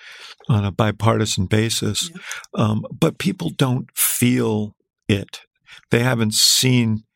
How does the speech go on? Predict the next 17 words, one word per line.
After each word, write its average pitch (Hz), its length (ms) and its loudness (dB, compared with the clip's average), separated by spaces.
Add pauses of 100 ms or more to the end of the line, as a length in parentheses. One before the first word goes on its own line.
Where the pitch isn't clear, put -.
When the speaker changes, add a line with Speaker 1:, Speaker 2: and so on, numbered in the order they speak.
(180)
Speaker 1:
it 113 240 2
yet 107 300 2
in 104 280 0
their 98 200 -2
lives. 117 380 2
They 104 120 0
go 113 200 0
to 110 80 2
the 104 80 -2
supermarket 110 840 -2 (800)
and 104 340 2
they 104 120 0
watch 101 340 -2
the 113 160 -2
cash 110 380 -2
register, 107 720 -4 (580)
and 110 400 0